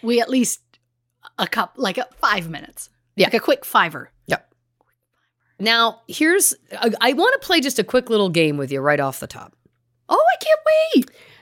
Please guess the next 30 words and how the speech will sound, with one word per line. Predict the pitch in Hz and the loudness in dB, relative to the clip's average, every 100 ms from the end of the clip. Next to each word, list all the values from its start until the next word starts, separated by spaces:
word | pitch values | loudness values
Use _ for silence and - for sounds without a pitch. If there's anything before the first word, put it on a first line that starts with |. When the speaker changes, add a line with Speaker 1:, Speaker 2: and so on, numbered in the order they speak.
| _ | _
Speaker 2:
Um, | 202 196 196 196 190 _ _ _ _ _ - | 2 4 4 2 -6 _ _ _ _ _ -4
so | - 302 | 0 2
I | 277 | 2
recently | 277 349 - 330 294 | 2 0 0 0 2
had | 247 220 | 2 0
to | 196 | -4
fly | 214 190 | 0 0
to | 170 | 0
Canada, | - 180 175 170 170 170 _ _ _ _ | -2 0 2 2 0 -2 _ _ _ _
uh, | 165 156 151 151 151 151 - _ _ _ - | 2 4 4 2 2 -2 -6 _ _ _ -4
uh, | 156 143 147 147 147 | -2 0 -2 -4 -8
which | - 110 160 156 | -10 -4 -2 0
is | 143 151 156 | -2 -6 -10
th-, | 131 82 - | -12 -12 -10
th-, | 110 170 147 | -4 -2 -2
a | |
story | 156 208 180 | -2 0 0
for | 170 | 0
another | 170 156 | -4 -2
time. | 170 143 | -2 -2
But, | 143 175 - _ _ _ 196 | 0 0 0 _ _ _ 2
um, | 180 175 165 - _ _ _ _ _ _ - | 4 4 0 -10 _ _ _ _ _ _ -2
in | - 349 | 2 4
the | 370 - | 2 2
airport, | 196 180 - - - - _ _ _ _ _ _ _ _ _ _ _ _ | 2 2 -2 -16 -16 -20 _ _ _ _ _ _ _ _ _ _ _ _
on | 170 185 | 2 4
Speaker 1:
Yeah. | |
Speaker 2:
my | 202 | 4
way | 190 180 | 4 2
back, | 147 143 107 - | 0 -8 -14 -20